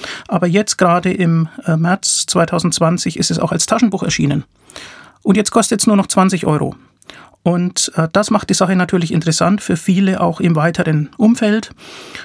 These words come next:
Und ich möchte deswegen heute, ja, einen kleinen Überblick geben, der vielleicht Lust auf mehr macht, einen Überblick,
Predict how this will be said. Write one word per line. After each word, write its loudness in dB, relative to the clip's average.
Und 0
ich -2
möchte 0
deswegen 0
heute, 0
ja, 2
einen 0
kleinen 0
Überblick 0
geben, 2
der -2
vielleicht -2
Lust 0
auf 0
mehr 2
macht, 0
einen 0
Überblick, 0